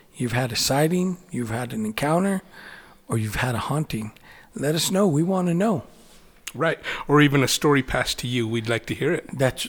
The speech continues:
Speaker 1: that's right. So, tonight we want to talk about Les Stroud. And he recently had an episode of Survivor Man Bigfoot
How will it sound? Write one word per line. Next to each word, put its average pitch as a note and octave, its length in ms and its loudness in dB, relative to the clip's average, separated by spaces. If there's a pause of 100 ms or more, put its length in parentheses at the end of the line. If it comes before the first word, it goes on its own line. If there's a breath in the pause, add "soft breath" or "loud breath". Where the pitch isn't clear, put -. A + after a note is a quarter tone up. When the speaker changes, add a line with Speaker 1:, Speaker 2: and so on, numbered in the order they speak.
Speaker 1:
that's B2+ 260 -2
right. C#3 260 2 (800 loud breath)
So, F#3+ 480 4 (720 loud breath)
tonight G#3 580 2
we F3+ 120 6
want G3+ 240 2
to E3 60 -2
talk E3+ 360 -2
about D#3 520 2 (1000)
Les E3 240 4
Stroud. B2+ 600 -2 (680 loud breath)
And D3 340 4
he G3+ 340 2
recently E3 840 2 (600 soft breath)
had E3 280 2
an D#3+ 140 2
episode D3+ 640 0
of C3+ 200 -2
Survivor D3 400 2
Man C#3 280 0
Bigfoot C#3 560 -4